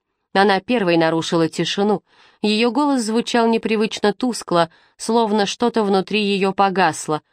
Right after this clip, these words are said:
надломилось. Наверное, Майку следовало ободрить ее, как-то поддержать. Но любые слова казались сейчас неуместными, фальшивыми. За последние семь дней он пережил свой маленький персональный ад,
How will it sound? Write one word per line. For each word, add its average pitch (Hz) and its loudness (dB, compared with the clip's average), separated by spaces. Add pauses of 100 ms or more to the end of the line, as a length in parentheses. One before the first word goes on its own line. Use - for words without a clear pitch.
(100)
надломилось. 170 0 (460)
Наверное, 226 2
Майку 175 -2 (260)
следовало 254 2
ободрить 233 0
ее, 170 0 (260)
как-то 214 0
поддержать. 208 -2 (400)
Но 220 2
любые 247 2
слова 285 0
казались 269 0
сейчас 240 -2
неуместными, 208 2
фальшивыми. 165 0 (360)
За 196 0
последние 190 0
семь 170 0
дней 196 0 (320)
он 247 4
пережил 285 0
свой 247 0
маленький 240 0
персональный 226 0
ад, 196 2